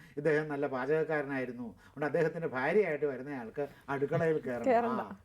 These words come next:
Speaker 1: അപ്പോൾ അവിടെ പുരുഷ മേധാവിത്വം ഉണ്ടായിരുന്നില്ല. എന്നൊരു,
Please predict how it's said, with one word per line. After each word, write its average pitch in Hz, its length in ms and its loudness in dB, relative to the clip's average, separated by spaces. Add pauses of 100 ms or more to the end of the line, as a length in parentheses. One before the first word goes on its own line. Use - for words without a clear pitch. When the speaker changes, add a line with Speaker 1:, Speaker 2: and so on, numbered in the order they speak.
(260)
Speaker 1:
അപ്പോൾ 147 120 -2
അവിടെ 151 160 4
പുരുഷ 160 300 0
മേധാവിത്വം 139 600 0
ഉണ്ടായിരുന്നില്ല. 110 840 -14 (680)
എന്നൊരു, 139 300 6